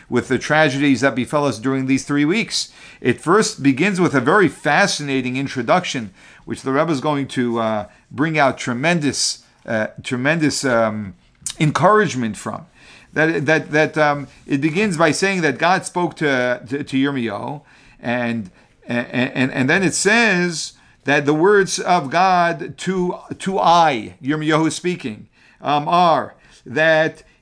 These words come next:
um, Hine lo yadaiti, um, just a moment. "B'terem etzorcha bebed nidaticha," that, that God told me, "Before you were formed in your mother's stomach, I knew you," God says.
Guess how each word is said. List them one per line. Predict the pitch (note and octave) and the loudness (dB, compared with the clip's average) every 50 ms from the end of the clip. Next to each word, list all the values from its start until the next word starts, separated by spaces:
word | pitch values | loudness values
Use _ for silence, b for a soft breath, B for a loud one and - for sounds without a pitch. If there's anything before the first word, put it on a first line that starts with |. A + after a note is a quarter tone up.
| b - | b -6
um, | C3 C#3 C#3 C3+ C3 | -4 -4 -2 -2 -2
Hine | B2+ C#3+ A3+ A#3 G#3 G3+ G3 F#3+ | 0 0 0 2 2 2 2 2
lo | F#3+ G3 | 4 4
yadaiti, | F#3 F#3 F3 E3 F3+ F#3+ G3 F#3 - F#3+ G3+ - - A3+ | 4 2 4 2 2 0 0 -2 -6 -12 -14 -12 -8 -2
um, | F3+ E3+ D#3+ E3 D#3+ D#3+ D#3+ D#3 D#3 C3+ - _ _ _ _ _ D#3+ | 0 0 2 0 0 -4 -8 -10 -10 -12 -14 _ _ _ _ _ -14
just | - C#3+ C#3 - - | -8 -8 -8 -6 -6
a | C3 A#2+ | -8 -6
moment. | A#2 A#2 A#2+ C3 D#3 F#3 G#3 G#3 F3+ - - - _ _ _ B B B B B B B B B | -6 -6 -6 -4 -4 -4 -4 -6 -8 -12 -14 -20 _ _ _ B B B B B B B B B
"B'terem | C3 F#3+ - - F3+ G3+ A3+ A#3 A3+ G#3+ | 2 2 2 4 4 4 6 4 4 2
etzorcha | G#3+ G#3 G#3+ - G3 G#3 A3 - - G3+ | 0 -2 0 0 2 2 2 2 0 0
bebed | F3 F3+ F#3 G3+ G3 F3 | 0 0 0 -2 -2 -2
nidaticha," | G3 G3 F#3 G3 F#3+ F3+ F3 F#3 G3+ G3 - F3 C3 G#2+ - - b b b b | -4 -2 0 0 0 0 -2 -4 -6 -6 -2 -2 -4 -4 -4 -10 b b b b
that, | b D3 C#3+ C#3 - b b b b | b -2 -2 -2 -4 b b b b
that | - D#3 D3+ C3 | 0 0 0 2
God | A2+ D#3+ F#3 G#3+ G#3 - | 2 4 4 4 4 2
told | F3 G3 G#3 G#3 F#3+ | 2 2 2 2 2
me, | F3 C#3+ | 0 0
"Before | C3 D3+ D3+ - - - F3+ G3+ A3+ A3+ A3 | 0 0 -4 -4 -4 -6 -2 0 2 2 2
you | A3 F3+ A3 A#3+ | 2 0 0 2
were | A3+ G#3+ G3 | 2 2 2
formed | - - A#3 A#3+ C4 B3+ B3 A#3+ G3 D#3 C#3 | 0 -2 -2 0 2 2 2 0 0 -4 -6
in | - - F#3+ G3+ G#3+ G#3 G3 | -8 -6 -4 -4 -2 -2 -2
your | F#3+ G3+ G3+ G3 | 0 0 0 2
mother's | F#3 G3+ A3 A3 G#3 G3 F3+ - | 4 4 4 4 2 0 -2 -2
stomach, | - - G#3+ A3 B3+ A3+ E3+ - - - - _ _ _ _ _ - | -2 0 0 0 0 0 -4 -10 -14 -20 -20 _ _ _ _ _ -2
I | E3+ F3+ G3+ G3+ G3 | 0 0 0 0 -2
knew | G3 G#3+ A3+ A3+ | -4 -4 -4 -4
you," | G#3+ F#3 E3 D3 C3+ | -2 0 0 0 0
God | B2 C#3 C#3+ C#3+ C3+ - | 0 0 0 0 0 -2
says. | - - B2 A2 - - - - - - | -4 -8 -8 -10 -12 -14 -20 -20 -20 -20